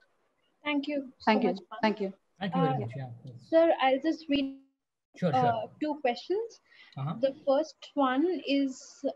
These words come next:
Speaker 1: uh, I'm sorry, just a minute. Yeah, by, um, the question is, "Sir, do you think adding more references to a research paper makes it more authentic?"
Speaker 3: Uh, not,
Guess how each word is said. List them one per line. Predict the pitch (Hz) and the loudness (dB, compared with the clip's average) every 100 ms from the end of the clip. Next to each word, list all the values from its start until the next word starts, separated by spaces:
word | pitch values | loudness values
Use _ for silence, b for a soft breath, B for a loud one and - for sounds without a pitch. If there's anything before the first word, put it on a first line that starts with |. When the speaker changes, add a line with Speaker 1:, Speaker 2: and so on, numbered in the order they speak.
| _ - | _ -14
Speaker 1:
uh, | 254 233 _ _ - | -12 -12 _ _ -10
I'm | 240 | -8
sorry, | - 220 208 226 - | -6 -10 -10 -14 -12
just | 269 - | -12 -8
a | |
minute. | 240 202 214 - _ B B | -10 -8 -12 -12 _ B B
Yeah, | 277 269 160 247 | 2 4 4 0
by, | 277 269 277 - | 2 4 2 2
um, | 254 240 226 233 226 - _ _ 240 269 | 0 2 0 -2 -4 -8 _ _ 0 4
the | |
question | 269 262 - 311 | 6 4 4 2
is, | 359 - | 2 4
"Sir, | 294 311 | 6 6
do | 285 | 6
you | 302 330 330 | 4 2 4
think | 311 339 - | 4 4 4
adding | 254 254 349 | 4 6 6
more | 285 311 277 | 8 8 8
references | 247 247 285 285 294 359 - | 6 6 6 6 4 0 2
to | 277 | 2
a | 254 | 2
research | 247 247 285 285 | 2 2 2 4
paper | 262 254 254 302 349 B B - 285 | 4 4 2 -2 -2 B B 6 6
makes | 294 339 | 6 2
it | 277 | 6
more | 277 294 | 8 10
authentic?" | 240 240 240 240 208 - - _ _ _ _ _ _ - | 6 2 -4 -2 -4 -4 -20 _ _ _ _ _ _ -6
Speaker 3:
Uh, | 190 | -2
not, | 190 247 | -2 -4